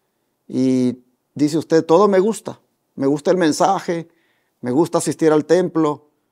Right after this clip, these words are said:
pero en ese punto yo no entro". Y eso lo único que refleja es su egoísmo como lo tiene arraigado. Usted dirá, "Tengo mis razones para ser así", bueno, hermanos,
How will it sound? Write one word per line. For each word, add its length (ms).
pero 180
en 100
ese 280
punto 840
yo 320
no 180
entro". 460
Y 300
eso 220
lo 120
único 280
que 120
refleja 580
es 300
su 200
egoísmo 440
como 220
lo 120
tiene 200
arraigado. 640
Usted 260
dirá, 260
"Tengo 300
mis 120
razones 360
para 240
ser 180
así", 400
bueno, 320
hermanos, 560